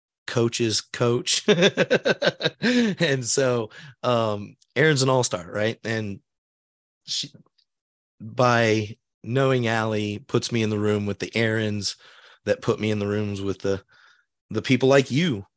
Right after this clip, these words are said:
Wes, you know, eventually would lead us to Morphogen Nutrition and, and us, uh, in a, in the warehouse, you know, and sparking up a conversation that leads to this. So, yeah, I mean, it wasn't an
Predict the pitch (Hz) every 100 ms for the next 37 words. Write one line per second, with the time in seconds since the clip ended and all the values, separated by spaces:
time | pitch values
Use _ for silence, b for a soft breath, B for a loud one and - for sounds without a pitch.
0 | - 107 123 - - 113 117 127 110 135
1 | 131 117 120 135 123 113 107 117 117 107
2 | 110 113 110 117 120 120 113 107 113 113
3 | 123 120 107 101 B B B B 107 113
4 | 120 - - 110 110 107 107 B B B
5 | B 117 113 113 - 113 110 107 117 113
6 | 107 113 127 - - - _ - 104 104
7 | 120 135 170 - 101 101 101 101 - -
8 | 117 113 117 113 107 117 113 113 - 110
9 | 107 120 107 110 113 107 110 127 113 -
10 | - _ b b b b b b b b
11 | _ _ _ _ - - 113 110 120 139
12 | 107 113 123 143 151 175 180 170